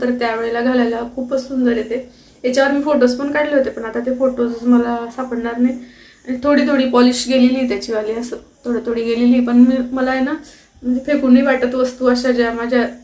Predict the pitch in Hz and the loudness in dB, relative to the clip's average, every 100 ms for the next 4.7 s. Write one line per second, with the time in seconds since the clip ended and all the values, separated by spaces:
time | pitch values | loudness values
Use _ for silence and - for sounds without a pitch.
0 | - - 240 240 254 247 254 247 240 233 | -12 -2 0 2 0 0 0 0 0 -4
1 | - 262 240 247 247 240 254 262 247 240 | -8 -4 -4 -2 -2 -2 -2 4 6 6
2 | 247 240 240 240 - 247 247 - - - | 6 4 4 -2 -2 -4 -4 -8 -20 -20
3 | _ - 262 254 294 247 247 247 262 240 | _ -10 -8 -2 0 0 -2 -6 -4 -4
4 | 226 233 220 220 220 262 220 | -6 -8 -6 -4 -4 -6 -6